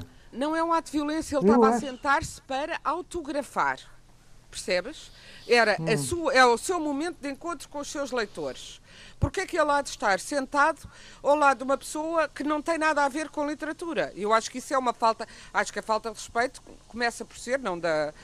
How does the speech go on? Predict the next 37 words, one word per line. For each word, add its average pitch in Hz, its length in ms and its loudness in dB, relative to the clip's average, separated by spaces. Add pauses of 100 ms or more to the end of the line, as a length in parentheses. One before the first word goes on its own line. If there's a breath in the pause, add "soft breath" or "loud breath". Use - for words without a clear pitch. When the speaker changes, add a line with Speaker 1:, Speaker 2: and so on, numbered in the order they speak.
(180 loud breath)
Speaker 1:
da 185 120 4
Speaker 2:
Mas 202 100 8
se 196 60 0
Speaker 1:
outra. 262 200 8
Speaker 2:
fosse - 160 4
um 269 120 10
chefe, - 500 8
por 190 160 6
exemplo, 202 300 10
de - 60 -10
cozinha 254 420 8
que - 100 -4
tivesse 247 340 8
feito 226 280 8
um 214 120 12
livro, 147 160 4
já 180 160 6
não 208 100 8
lhe 202 60 4
fazia 214 300 6
Speaker 1:
Eu - 60 4
Speaker 2:
impressão? 320 240 8
Speaker 1:
acho 370 100 4
a - 20 -2
mesma, 320 380 -6
mas 262 220 -2
eu 311 140 0
acho 320 200 0
a - 20 -2
mesma 302 300 -4
coisa. 254 220 -4
Eu, 285 280 2
eu 285 160 -2
pessoalmente 262 500 -2
far-me 277 360 -2
igualmente 254 420 -2
impressão. 226 420 -6